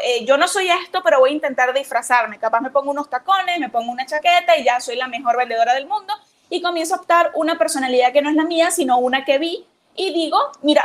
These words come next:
me gus-, quise ser como ella, lo voy a hacer", ¿no?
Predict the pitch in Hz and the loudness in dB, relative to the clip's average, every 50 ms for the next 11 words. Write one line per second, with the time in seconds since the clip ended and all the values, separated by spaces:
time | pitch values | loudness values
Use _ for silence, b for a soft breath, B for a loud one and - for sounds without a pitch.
0 | - - 285 294 302 294 320 370 370 - _ - 311 302 381 392 392 392 415 349 | 0 -2 -2 0 2 2 2 0 -2 -2 _ -4 -2 0 0 0 0 0 -2 0
1 | 311 330 320 294 277 269 269 277 262 294 269 254 240 220 214 220 214 - - - | 2 2 2 2 2 0 0 2 2 2 2 2 4 2 4 4 2 -2 -2 -8
2 | - - - 262 320 - | -8 -6 -6 -6 -6 -6